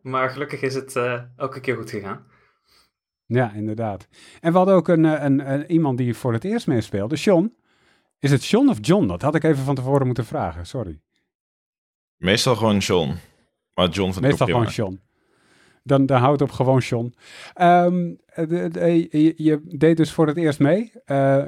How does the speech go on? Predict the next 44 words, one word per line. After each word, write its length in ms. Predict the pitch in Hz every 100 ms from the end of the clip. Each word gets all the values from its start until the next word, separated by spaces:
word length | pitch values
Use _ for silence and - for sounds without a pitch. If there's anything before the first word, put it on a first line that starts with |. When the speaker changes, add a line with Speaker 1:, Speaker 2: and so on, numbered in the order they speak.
| -
Speaker 2:
ten 160 | 175 220
eerste, 200 | 247 190
wat 120 | 180
was 140 | 170
je 80 | 170
rol? 360 | 196 135 80 _ _ _ _ -
Speaker 3:
Ik 100 | -
was 220 | 151 95
burger. 420 | 92 151 131 78 - _ _ _ _ _ _ _ _ _ _ _ _
Speaker 2:
Kijk, 400 | - 98 95 92 -
dat, 260 | 101 120 139
dat 180 | 160
is 80 | 156
een 100 | 151
mooi 180 | 147 147
begin, 300 | 127 127 104
toch? 260 | 123 147 -
Dan 160 | 113
hoef 160 | 123 120
je 100 | 127
niet, 220 | 127 123
eh, 360 | 120 117 113 113
gelijk, 460 | - 117 113 110 113
eh, 80 | 101
Speaker 3:
Nee, 120 | 101 -
dat 180 | 127 139
was 180 | 139
voor 80 | 143
de 80 | 127
eerste 240 | 101 -
keer 100 | 113
Speaker 2:
alles. 160 | 113 107
Speaker 3:
was 80 | 98
dat 100 | -
prima. 280 | 135 120 87
Dan 80 | 98
hoef 100 | 95
ik 60 | 110
niet 120 | 110
te 80 | 110
moeilijk 220 | 110 85
na 120 | 101
te 100 | 113
denken. 320 | 113 107 107